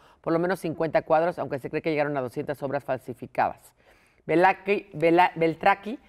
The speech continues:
fue descubierto por usar un óleo blanco con titanio, material que no se usaba antes de los años veinte.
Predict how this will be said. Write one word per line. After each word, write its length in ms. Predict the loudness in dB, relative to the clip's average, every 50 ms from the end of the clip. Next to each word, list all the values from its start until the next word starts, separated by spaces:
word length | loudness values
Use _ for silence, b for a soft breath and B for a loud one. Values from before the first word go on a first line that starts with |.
| b b b _
fue 140 | -2 0
descubierto 560 | 0 0 0 0 2 2 2 2 0 -2 -4 -4
por 240 | -2 -4 -4 -4 -6
usar 220 | -6 -4 -2 -2
un 100 | 0 2
óleo 180 | 2 2 2 4
blanco 360 | 4 4 2 2 0 -2 -4
con 180 | -2 -4 -4 -2
titanio, 460 | -4 0 2 2 2 2 0 -2 -4
material 360 | -6 -6 -2 0 0 0 0
que 100 | -2 -4
no 100 | -6 -6
se 80 | -8 -4
usaba 340 | 0 2 4 4 2 0 -4 _ _ -4
antes 380 | -4 -4 -2 -4 -6 -6 -6
de 80 | -6 -8
los 160 | -8 -8 -8
años 320 | -8 -8 -8 -8 -6 -2
veinte. 340 | -2 0 0 -2 -6 -12 -18